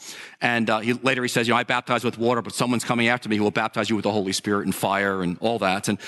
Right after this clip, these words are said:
but he points people to Jesus 'cause he knows he, he, he doesn't have the supernatural power to change anybody. That's, that's, that's God's work. And, uh,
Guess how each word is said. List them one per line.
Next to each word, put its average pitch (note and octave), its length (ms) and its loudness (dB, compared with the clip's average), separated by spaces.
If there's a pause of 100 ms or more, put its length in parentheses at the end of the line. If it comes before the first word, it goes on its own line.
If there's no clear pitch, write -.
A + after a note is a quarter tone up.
(260)
but D3 120 0
he C3+ 40 -4
points F#3 320 0
people C#3+ 220 -2
to C#3 60 2
Jesus C3 340 2
'cause - 140 -2
he C3+ 80 6
knows D3 260 4
he, D3+ 160 -2 (360)
he, - 120 0 (160)
he C#3+ 160 4
doesn't E3 140 6
have D#3 80 4
the D3+ 80 -6
supernatural D3 520 2
power D#3 300 0
to C3 60 -4
change E3+ 280 0
anybody. F#2+ 320 0
That's, C3 180 0
that's, - 260 -2 (100)
that's E3+ 200 0 (120)
God's G3 400 4
work. A#2 380 -10 (840)
And, C#3+ 340 2
uh, C3 260 4